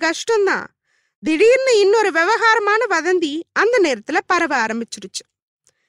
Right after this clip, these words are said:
சக்கரவர்த்தி இறந்து போயிட்டாராமே, உண்மையாங்கிறது தான் அது. அன்னைக்கு காலையில வால் நட்சத்திரம் கீழே விழுந்தத பார்த்தவங்க அதை வச்சே இந்த வதந்திய உறுதியா நம்பினாங்க.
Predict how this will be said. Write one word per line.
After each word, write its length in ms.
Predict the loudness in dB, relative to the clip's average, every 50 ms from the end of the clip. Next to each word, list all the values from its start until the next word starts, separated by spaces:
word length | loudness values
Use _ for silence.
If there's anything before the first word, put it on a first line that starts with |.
| _ _ _ _ -2
சக்கரவர்த்தி 720 | 2 2 2 2 2 2 2 4 4 2 0 0 2 2
இறந்து 360 | 2 2 2 0 2 0 0 0
போயிட்டாராமே, 760 | 0 0 -2 0 0 -2 0 0 -2 -2 -2 -4 -4 -6 -6 _ _ -6 0
உண்மையாங்கிறது 800 | 2 2 2 4 4 4 4 4 2 2 0 0 -2 -4 -6 -4
தான் 180 | -4 -2 -2
அது. 240 | -2 -4 -6 -8 -12 _ _ _ _ _ _ _ _ _ _ _ _ -2 0
அன்னைக்கு 380 | 2 2 2 0 0 -2 -6 -6 -2
காலையில 760 | -2 0 2 2 2 2 2 0 0 -2 -2 -4 -4 -6 -6 _ _
வால் 380 | -2 0 2 4 4 2 2 0
நட்சத்திரம் 600 | 0 -2 0 -2 -4 -2 -2 -2 -2 -2 -2 -4 _
கீழே 300 | 0 2 4 4 4 4
விழுந்தத 640 | 2 2 0 0 0 -2 -2 -4 -4 -2 -2 -2 -2 _ 0 2
பார்த்தவங்க 640 | 2 2 0 0 -2 0 0 -2 -4 -4 -4 -4 -6 -8 _ -20 _ _ _
அதை 280 | 0 2 2 4 2 2 0
வச்சே 420 | 0 -2 -2 -2 -2 -2 -2 -2 -4
இந்த 260 | -4 -2 0 0 0
வதந்திய 520 | 0 0 -2 0 -2 -2 -2 -2 -2 -2 -2 -2
உறுதியா 380 | -4 -6 -6 -6 -4 -4 -2 -2
நம்பினாங்க. 480 | -2 -2 -2 -4 -4 -4 -6 -6 -8